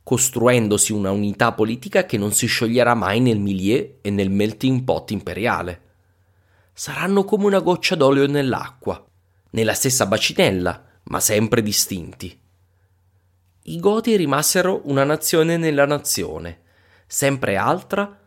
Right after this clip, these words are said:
e sempre riconoscibile. Questo spettacolare fallimento del melting pot imperiale, totalmente inedito, sarà dovuto a mio avviso a due fattori.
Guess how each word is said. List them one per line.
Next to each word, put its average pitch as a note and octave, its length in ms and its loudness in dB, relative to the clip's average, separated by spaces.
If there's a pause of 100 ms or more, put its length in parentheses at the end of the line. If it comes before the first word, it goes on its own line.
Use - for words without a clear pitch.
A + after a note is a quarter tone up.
(120)
e - 140 -12
sempre A2+ 420 4
riconoscibile. G#2+ 920 -4 (1800)
Questo A3+ 280 0
spettacolare A2+ 600 2
fallimento G2 640 -2
del F2 180 -2
melting G#2 540 -2
pot B2 240 2
imperiale, F#2+ 720 -2 (300)
totalmente G2 640 -2
inedito, F2+ 720 -4 (300)
sarà A2+ 320 0
dovuto B2+ 380 2
a D3 60 0
mio B2 140 4
avviso E3 360 -2
a F#3 40 0
due A#2+ 220 2
fattori. - 640 -8